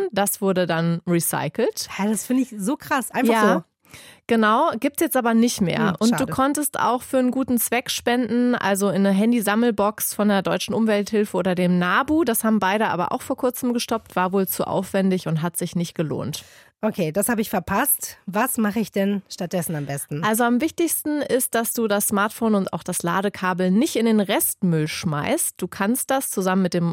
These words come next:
Speaker 1: restlichen Elektroschrott zum Wertstoffhof bringen. Aber ja, die liegen ja meistens ein bisschen außerhalb. Dann ist es vielleicht praktischer, wenn hier zum Beispiel wie in Köln das Schadstoffmobil vorbeikommt. Das hält dann in unterschiedlichen Stadtvierteln.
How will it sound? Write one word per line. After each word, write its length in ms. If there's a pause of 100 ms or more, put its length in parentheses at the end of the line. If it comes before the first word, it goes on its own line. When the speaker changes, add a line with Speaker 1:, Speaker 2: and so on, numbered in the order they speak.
Speaker 1:
restlichen 460
Elektroschrott 920
zum 300
Wertstoffhof 800
bringen. 260 (160)
Aber 640
ja, 260
die 140
liegen 240
ja 100
meistens 560
ein 60
bisschen 280
außerhalb. 640
Dann 180
ist 100
es 60
vielleicht 300
praktischer, 680 (360)
wenn 220
hier 240
zum 180
Beispiel 400
wie 80
in 160
Köln 540
das 180
Schadstoffmobil 1040
vorbeikommt. 640
Das 180
hält 180
dann 100
in 140
unterschiedlichen 680
Stadtvierteln. 760